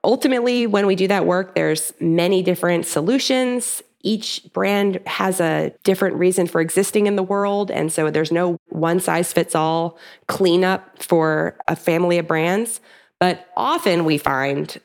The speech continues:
that we're moving each individual initiative closer to brand unity. So it's often we're letting the main brand of the organization do more of the talking. So nine times out of ten, the key to getting more audience awareness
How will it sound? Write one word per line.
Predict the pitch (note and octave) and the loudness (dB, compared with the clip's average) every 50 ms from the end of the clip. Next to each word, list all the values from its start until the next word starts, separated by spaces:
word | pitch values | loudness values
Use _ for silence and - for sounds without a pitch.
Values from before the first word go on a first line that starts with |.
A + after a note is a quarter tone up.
| _ E3+ | _ -6
that | E3 D3+ C#3+ C#3+ C#3+ - D#3 D3+ | -4 -2 -2 -2 -4 -6 -6 -2
we're | D#3+ E3+ E3+ F3 | 0 0 2 2
moving | F#3 F#3 F3+ E3+ E3 D#3+ E3 E3 D#3+ D#3+ D#3 - - | 2 2 2 2 0 0 -2 -2 -2 -2 -4 -6 -6
each | - G3 G3+ F#3+ - - | -4 -4 -4 -4 -4 -2
individual | F3 F3+ E3+ E3 D3+ D#3+ D#3 E3 D#3 D#3 | -2 0 0 0 0 0 0 0 0 0
initiative | D3+ D#3 D#3 D#3 - F#3+ G3 G3 F#3+ F#3 - - _ _ _ _ | 0 0 -2 -2 -2 -2 -2 -2 -2 -4 -10 -18 _ _ _ _
closer | - - - F#3+ F3+ F#3+ F#3 - E3 D3 C#3+ C#3 C#3+ C3 - - _ _ _ _ | -10 -4 0 0 2 0 0 0 0 0 0 0 -2 -4 -6 -12 _ _ _ _
to | - - - - - _ | -4 -4 -4 -4 -6 _
brand | - D3 C#3 C#3 D3+ D3 - | -2 -2 0 -2 -2 -4 -4
unity. | - - - - - - - - - - | -4 -4 -4 -6 -6 -6 -6 -8 -10 -10
So | - - - D#3 D3 D3+ - | -6 -4 -2 -2 -2 -2 -2
it's | - E3+ E3 - - - - | -4 -4 -6 -6 -6 -4 -4
often | E3+ F#3 G#3 G3+ - E3+ D3 D3 D3+ | -2 -2 -2 -2 -2 -2 -2 -2 -2
we're | D#3 D3+ | -2 -2
letting | D3+ D3+ D3+ D3+ D3+ D3 D3 D3 C#3+ | -2 -4 -4 -4 -4 -4 -4 -6 -6
the | C#3+ C#3+ | -4 -4
main | D3 F3 G3 G#3+ A3 A3 G3+ E3+ | -2 0 2 2 2 2 2 0
brand | F#3 F3 E3 E3 D#3+ | 0 0 2 0 0
of | D3+ | 0
the | D#3+ D3 | 0 -2
organization | D#3 D#3 D#3 D3+ D3+ - D#3 D3 D3 - D3+ D3 D3 | -2 -2 -2 -2 -2 -2 -2 -2 -2 -2 -2 -4 -2
do | C#3+ D#3 D#3 | -2 -2 -2
more | D3+ D3 C#3+ D3+ D3+ D3+ D3+ D3 | -2 0 0 0 0 0 0 -2
of | C#3+ | -2
the | D3+ D3 | -4 -4
talking. | - D3 C#3 C#3+ D3+ - F#3+ G3+ A#3+ - - _ _ _ _ _ _ _ _ _ | -2 -2 -4 -4 -2 -2 -2 -2 -4 -6 -10 _ _ _ _ _ _ _ _ _
So | - D#3+ D3+ D3 | -2 0 0 0
nine | - D#3 D#3+ D#3 F3 G3 G3+ | 0 0 -2 0 0 0 0
times | F#3+ G3 G3+ G3+ F#3 F#3+ | 0 -2 -2 0 0 0
out | F3 | -2
of | F3+ F3+ | -2 -2
ten, | - C#4 - D4+ B3 G#3+ F#3+ F#3 F#3 - - - - _ _ _ _ _ | -2 -2 0 0 2 2 2 0 -2 -4 -10 -20 -20 _ _ _ _ _
the | D#3+ D#3 D#3+ | -2 -2 -2
key | - - - C4 C4 C4 | -4 -4 0 2 2 2
to | C4 - A#3 | 2 0 0
getting | F3+ F#3+ F3+ F3 E3 E3 | 0 2 2 2 2 2
more | E3+ G3 B3 C#4 - | 2 2 0 0 0
audience | - A#3 A3+ A3+ A3 G#3+ A3 | 0 0 0 0 0 0 0
awareness | F#3+ F#3+ F3+ F3+ F#3 F3+ F#3 F3+ - - - | 0 2 2 2 0 0 0 -2 -6 -8 -10